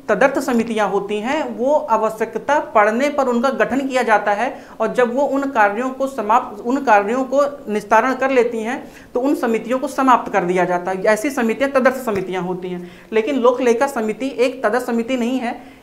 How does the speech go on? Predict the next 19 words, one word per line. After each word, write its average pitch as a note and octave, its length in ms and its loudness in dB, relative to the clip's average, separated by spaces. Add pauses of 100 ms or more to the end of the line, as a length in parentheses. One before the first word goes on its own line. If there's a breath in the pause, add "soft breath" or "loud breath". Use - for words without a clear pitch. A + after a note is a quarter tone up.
यह C4 180 4
एक C4+ 340 -2
पूर्णकालिक A#3 580 0
है। A#3+ 160 -2
और B3 80 -4
सबसे B3 260 -6
बड़ी B3 220 -2
खास B3+ 300 0
बात A3 240 4
है A#3+ 100 -2
कि C#4 100 -4
लोक B3 340 -2
लेखा A#3+ 300 -2
समिति G#3+ 480 -2
में B3+ 140 2
अगर B3 160 0
मैं B3 160 0
बात A#3 240 4
करूं, A3 280 -2